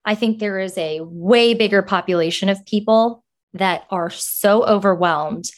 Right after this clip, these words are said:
by the content tornado and the chaos of just information overload, not knowing who to trust. You know, there are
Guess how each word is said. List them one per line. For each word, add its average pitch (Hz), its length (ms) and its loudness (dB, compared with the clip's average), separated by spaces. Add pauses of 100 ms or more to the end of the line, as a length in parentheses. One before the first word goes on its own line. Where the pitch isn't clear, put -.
(300)
by 180 160 -2
the 185 80 2
content 202 500 0
tornado - 600 -6 (260)
and 208 160 2
the 190 60 0
chaos - 760 -2 (360)
of 175 180 -2
just - 640 -2
information 247 760 4
overload, 185 720 0 (360)
not 247 280 0
knowing 233 220 4
who 196 140 0
to 185 80 -6
trust. 175 640 -8
You 214 100 2
know, 196 100 4
there 190 120 6
are 190 180 0